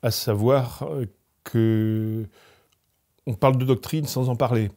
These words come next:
Donc le synode propose des questions, on ne sait pas ce que c'est exactement, c'est, c'est presque insaisissable. Euh, Amoris Laetitia,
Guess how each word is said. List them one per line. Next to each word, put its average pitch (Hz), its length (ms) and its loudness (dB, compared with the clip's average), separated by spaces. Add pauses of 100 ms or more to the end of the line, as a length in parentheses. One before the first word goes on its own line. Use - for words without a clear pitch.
(420)
Donc 110 280 -4
le 110 80 0
synode 123 680 0
propose 110 420 -6
des 107 120 -4
questions, 110 420 -6
on 110 580 -8
ne 101 60 -10
sait - 160 -10
pas 107 220 -4
ce - 200 -14
que 101 420 -8
c'est 113 200 -10
exactement, 110 560 -6
c'est, 98 200 -14 (300)
c'est - 160 -8
presque 110 220 -4
insaisissable. 107 760 -2 (480)
Euh, 110 260 -2
Amoris 110 320 0
Laetitia, 117 800 -2